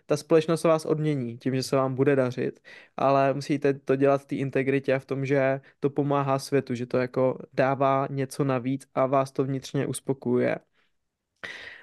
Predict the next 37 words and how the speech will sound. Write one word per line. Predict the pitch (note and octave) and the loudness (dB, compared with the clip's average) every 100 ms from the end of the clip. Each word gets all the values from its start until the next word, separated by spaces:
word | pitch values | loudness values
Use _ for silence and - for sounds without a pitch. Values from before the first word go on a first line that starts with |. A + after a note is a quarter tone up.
| - | -8
A | - C#3 C3 C3+ C3 C3 C3 C3 - _ - | -2 0 2 2 2 2 2 0 -4 _ 0
potom | D#3+ D#3 E3 | 2 4 2
už | D#3 - | 0 0
to | D#3+ D#3 | 4 4
není | D#3 D3+ D3+ | 2 -2 -4
zas | D3 | -4
tak | D3+ D3 | -2 -2
těžký. | D3 C#3+ - B2 - | -4 -8 -10 -10 -6
Jakmile | C#3 C3 C#3 C#3 C3+ | -6 0 2 4 4
tohle | C#3+ C#3 C#3 | 2 0 -2
to | - | -2
máte | C#3+ C3+ C3+ | 0 0 -2
zvládlý, | C3+ C#3 C3+ C3 C3+ D3+ - - - - | -2 0 0 0 -6 -8 -12 -20 -20 -8
tak | - C#3 | -4 2
vy | D#3 | 2
najdete | D3 D3 D#3 C#3+ | 2 2 2 0
způsoby, | - C3 - B2+ B2 | -4 -6 -2 0 2
jak | B2 B2 - - | 0 -2 -8 -2
to | C3 | -2
dostat | B2 - C3 | -2 -2 -2
mezi | B2+ A#2+ C3 | -2 -2 0
lidi. | B2+ B2+ C3+ _ _ _ _ - - _ | -2 -4 -10 _ _ _ _ -20 -20 _
Takže | C3+ B2 C#3+ C3+ - - | -6 0 2 2 0 0
to | C3+ | 2
je | C3+ | 2
třeba | D#3 C#3+ | 2 0
důležitý | C3+ C3+ C#3+ | 0 -2 -4
spojit | D3 C#3+ C#3 | -2 0 0
se | C#3 | 0
i | |
s | C#3 | -2
tím | D3+ C#3+ | -4 -2
klidně | D3 C#3+ | 0 0
osobním | C#3+ D3 D3+ | -2 -2 -2
jménem. | C#3+ C3 B2+ C3+ D3+ | 0 -2 -2 -4 -2
Za | C#3 | -4
mě | C3+ C#3 C#3 | -2 0 0